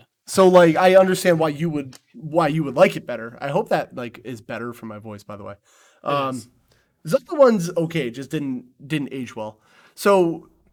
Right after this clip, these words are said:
Speaker 1: Zelda two, I, I played, like, I got through the first dungeon, and, like, I just, dude, it's so annoying dying in that game and having to go all the way back to the center point of the map. And, like, in Zelda one, that map's not that big, but, like, in Zelda two, it's fucking tedious
Speaker 2: Yeah.
Speaker 1: to travel.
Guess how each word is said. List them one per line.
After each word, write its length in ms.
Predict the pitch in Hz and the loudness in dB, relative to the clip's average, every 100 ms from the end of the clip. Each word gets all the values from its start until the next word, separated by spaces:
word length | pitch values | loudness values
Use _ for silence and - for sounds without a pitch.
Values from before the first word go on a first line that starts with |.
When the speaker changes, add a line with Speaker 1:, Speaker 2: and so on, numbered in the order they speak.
| _ _ 170 | _ _ -6
Speaker 1:
Zelda 320 | 160 277 339 | 2 4 2
two, 280 | 226 240 190 | -2 -2 0
I, 280 | 175 175 180 | 2 2 2
I 140 | 185 | 0
played, 400 | 180 - 220 196 | 0 -2 -4 -4
like, 340 | 151 123 120 - | -6 -8 -10 -10
I 80 | 185 | -6
got 140 | 180 160 | -6 -6
through 100 | 123 | -12
the 60 | |
first 220 | 127 120 131 | -14 -14 -12
dungeon, 300 | 120 127 - | -14 -14 -8
and, 160 | 143 147 | -4 -2
like, 140 | 143 | -2
I 160 | 147 180 | 0 0
just, 220 | 226 165 - _ _ _ _ _ - | 0 -4 -14 _ _ _ _ _ 0
dude, 160 | 254 | 2
it's 100 | 277 | 2
so 500 | - - 214 233 269 | 0 0 6 8 8
annoying 520 | 214 170 156 175 180 | 6 2 2 4 2
dying 320 | 165 143 160 185 | 0 -2 0 -2
in 60 | |
that 80 | 185 | -2
game 180 | 202 175 | -2 0
and 80 | 170 | 0
having 180 | 165 | -2
to 20 | 165 | 0
go 120 | 170 | 0
all 180 | 170 160 | 0 0
the 60 | |
way 80 | 175 | -2
back 260 | 170 156 156 | -2 -4 -6
to 60 | 160 | -12
the 100 | 143 | -10
center 260 | 143 143 | -8 -6
point 180 | 156 151 | -4 -6
of 40 | |
the 60 | 131 | -6
map. 380 | 127 127 - _ _ _ _ _ _ _ | -10 -10 -10 _ _ _ _ _ _ _
And, 120 | 170 185 | 0 4
like, 180 | 185 | 2
in 140 | 190 185 | 2 4
Zelda 240 | 269 269 | 4 4
one, 300 | 180 190 151 | 4 4 4
that 140 | 175 180 | 0 0
map's 300 | 175 180 170 | 0 0 -4
not 200 | 123 127 | -8 -8
that 260 | 135 143 | -8 -4
big, 400 | 165 175 185 175 _ _ _ _ _ _ _ | -2 -2 -2 -10 _ _ _ _ _ _ _
but, 160 | 165 | 0
like, 160 | 190 180 | 0 0
in 80 | 175 | 2
Zelda 240 | 247 180 | 2 0
two, 300 | 165 156 123 | -4 -6 -6
it's 180 | 139 135 | -8 -10
fucking 420 | - 139 - 117 110 | -8 -8 -8 -18 -18
tedious 580 | - 127 117 104 104 - | -16 -12 -12 -12 -16 -18
Speaker 2:
Yeah. 40 | |
Speaker 1:
to 140 | 127 120 | -16 -16
travel. 560 | - 117 110 110 110 | -14 -14 -12 -16 -20